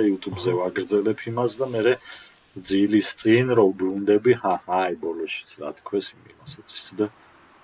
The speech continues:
Speaker 1: ეს ერთ და იგივე პოდკასტს, ერთ და იგივე ეპიზოდს რამოდენიმეჯერ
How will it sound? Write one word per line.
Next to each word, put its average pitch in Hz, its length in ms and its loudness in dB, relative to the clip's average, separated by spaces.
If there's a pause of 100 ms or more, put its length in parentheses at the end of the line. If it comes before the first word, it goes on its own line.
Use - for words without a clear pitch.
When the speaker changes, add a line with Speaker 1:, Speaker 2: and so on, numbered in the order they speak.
(300)
Speaker 1:
ეს - 120 -8
ერთ 113 300 4
და 120 140 4
იგივე 110 280 6
პოდკასტს, - 880 0
ერთ 101 180 0
და - 120 0
იგივე 92 280 4
ეპიზოდს 95 680 -2
რამოდენიმეჯერ 90 960 -4